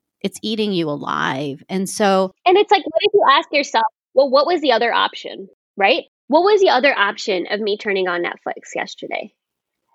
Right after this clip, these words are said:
Speaker 2: It was
Speaker 1: Hmm.
Speaker 2: putting aside something that I've worked very hard for, that I really want. Do I put all my dreams and aspirations aside for eighteen years until these humans become adults?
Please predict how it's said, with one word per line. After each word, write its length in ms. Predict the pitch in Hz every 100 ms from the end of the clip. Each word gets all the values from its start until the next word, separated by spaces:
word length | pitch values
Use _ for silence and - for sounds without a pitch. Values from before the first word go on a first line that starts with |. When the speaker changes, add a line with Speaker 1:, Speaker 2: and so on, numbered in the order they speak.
| _
Speaker 2:
It 200 | 285 320
was 340 | 294 254 247 247
Speaker 1:
Hmm. 340 | 185 175 170
Speaker 2:
putting 300 | 165 269 330 226
aside 680 | 254 - 233 208 202 214 220 _ _ _ _ _
something 800 | - 302 311 - 254 226 214 233 -
that 100 | 214
I've 160 | 247
worked 240 | 262 208 202 175
very 280 | 226 269 339
hard 380 | 208 196 196 196
for, 320 | - 185 190 240 _ _ _ _ _ _ _ -
that 120 | 247
I 100 | 220
really 340 | 202 330 349
want. 400 | 220 202 202 220 - _ -
Do 160 | 277
I 120 | 320 339
put 180 | 392 370 -
all 180 | 226
my 180 | 285 311
dreams 360 | 202 202 240 233
and 120 | 233
aspirations 800 | 185 208 - 233 202 226 247 220
aside 440 | 208 - 170 214 -
for 100 | - 208
eighteen 460 | 214 - - 214
years 260 | 185 - 262
until 240 | 202 220 202
these 200 | 208 -
humans 380 | 185 202 214 202
become 280 | 190 202
adults? 580 | 180 - - - - -